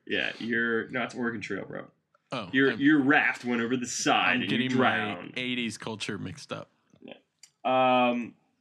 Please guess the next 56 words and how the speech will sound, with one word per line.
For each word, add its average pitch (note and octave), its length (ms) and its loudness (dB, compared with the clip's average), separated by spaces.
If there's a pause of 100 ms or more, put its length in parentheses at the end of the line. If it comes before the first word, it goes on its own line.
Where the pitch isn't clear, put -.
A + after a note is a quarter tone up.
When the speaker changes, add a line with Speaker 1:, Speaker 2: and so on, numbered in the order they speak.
(120)
Speaker 1:
how D3 100 -2
about F#3 160 -6
some - 100 -18
picks? - 440 -6 (200)
Speaker 2:
I D#3+ 120 -2
got A3 100 -2
a D3 60 -6
Speaker 1:
We'll C#3 60 -4
Speaker 2:
pick. D#3+ 80 2
Speaker 1:
wrap C3+ 180 0
this C#3 180 -6
up. B2+ 240 -4
Speaker 2:
You A2 220 -4
got C3+ 120 -4
a D3 60 -6
pick? B3 320 -8
I E3 140 -8
got A#2+ 120 -4
a G#2 40 -8
pick. - 420 -12 (200)
Speaker 1:
All - 80 -12
right. G#2+ 180 -8 (240)
All A2+ 80 -2
right. - 180 -6 (560)
Uh, - 40 -4
you A2+ 80 -4
want A#2 120 -6
me A2+ 60 -6
to A#2+ 60 -6
go B2 60 -8
first? F3 340 -12
Speaker 2:
Sure. G4+ 380 -2 (420)
Speaker 1:
Okay, C3+ 180 -2
my A#2+ 120 -6
pick F#3+ 220 -4
is C#3+ 80 -4
a G#2+ 60 -6
podcast. A#2 560 -6
Speaker 2:
Is B2+ 120 -4
it A#2 80 -6
this A2+ 200 -8
one? F#3 200 -4 (540)
Speaker 1:
<laughs> - 640 -2
Yes. D#3+ 720 0 (960)
That'd B2 100 0
be C3 100 4
very B2+ 240 2
meta G#2+ 420 0
of - 180 -4
me. F#2+ 80 -6
Speaker 2:
<laughs> - 20 -2
It G3+ 100 -4
would D#3+ 160 -4
be C3+ 80 0
super C3 320 -4
meta. A2 320 -8